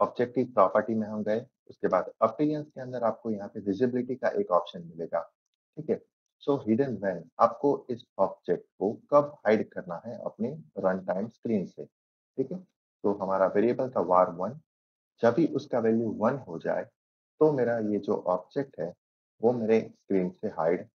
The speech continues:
हो जाना चाहिए, ठीक है। So उसके बाद हमने यहाँ पे ओके पे प्रेस कर दिया। अब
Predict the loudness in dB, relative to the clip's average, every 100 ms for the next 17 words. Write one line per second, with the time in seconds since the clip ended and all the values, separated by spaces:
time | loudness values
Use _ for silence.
0 | _ -4 -4 -8 -10 -14 -12 -12 -14 _
1 | _ _ _ _ _ -6 -6 -8 _ _
2 | _ _ _ 0 0 -8 -4 -2 -2 -4
3 | -6 -8 -6 -6 -8 _ _ _ 2 2
4 | 0 -4 -14 _ _ 0 0 -2 -14 -8
5 | -6 -6 -8 _ _ _ _ _ 2 2